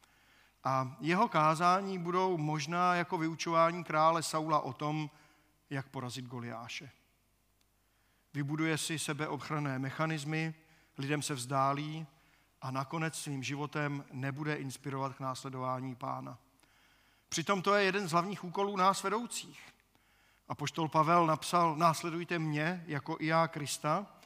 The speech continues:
Já si přiznám, že jsem nějaký roky s tím jeho výrokem bojoval a říkal jsem si: "To je teda pýcha a narcismus, to bych nikdy nechtěl."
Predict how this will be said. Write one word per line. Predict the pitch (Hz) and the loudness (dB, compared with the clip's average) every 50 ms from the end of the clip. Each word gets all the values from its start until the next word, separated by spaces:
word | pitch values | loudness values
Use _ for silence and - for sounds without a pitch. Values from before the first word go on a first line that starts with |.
| - - - - _ _ - _ _ _ _ _ _ _ _ - | -20 -20 -20 -20 _ _ -20 _ _ _ _ _ _ _ _ -10
Já | 143 131 127 127 123 | -8 -6 -4 -4 -4
si | - - - | -6 -8 -10
přiznám, | 131 - - 156 143 123 143 139 139 143 147 | -10 -8 -8 -6 -6 -4 -4 -2 -2 -2 -4
že | 139 135 | -6 -8
jsem | 127 - 151 151 147 143 | -6 -6 -6 -4 -4 -4
nějaký | 139 139 139 139 - - - 160 151 143 139 139 | -2 -2 -2 -2 -4 -8 -8 -8 -8 -8 -8 -10
roky | 160 - 135 127 - - 156 | -10 -10 -10 -10 -8 -8 -8
s | - - | -8 -8
tím | - - 165 151 151 147 143 139 139 143 | -8 -6 -6 -4 -4 -4 -4 -6 -6 -8
jeho | 135 135 127 139 143 | -6 -4 -4 -4 -4
výrokem | 139 143 151 143 143 - - 160 156 151 139 | -4 -4 -4 -4 -4 -2 -2 -2 -2 -2 -2
bojoval | 127 143 143 139 139 135 139 143 147 151 | -2 -2 -2 0 0 0 2 2 4 2
a | 147 | 2
říkal | 139 139 139 - 151 143 | 0 -4 -6 -6 -6 -4
jsem | 131 - 156 139 | -4 -6 -8 -8
si: | - - 151 | -8 -10 -10
"To | - - 143 139 | -10 -8 -6 -4
je | 143 151 | -4 -4
teda | - 160 156 160 151 | -6 -4 -4 -4 -4
pýcha | - - - - 139 131 123 - 151 147 | -4 -6 -12 -14 -14 -12 -6 -4 -2 0
a | 147 151 | 0 0
narcismus, | 147 151 151 143 143 - - 151 131 135 135 139 147 160 - - - _ _ _ _ - - _ _ _ | 0 -2 -4 -8 -10 -10 -10 -10 -8 -8 -8 -8 -8 -10 -12 -16 -18 _ _ _ _ -20 -20 _ _ _
to | - 131 | -10 -6
bych | 131 151 - - | -4 -4 -4 -4
nikdy | 156 147 139 151 156 165 | -4 -4 -4 -4 -4 -2
nechtěl." | 156 143 - - - 147 131 123 127 135 160 170 | -4 -4 -6 -8 -8 -8 -6 -6 -6 -6 -8 -10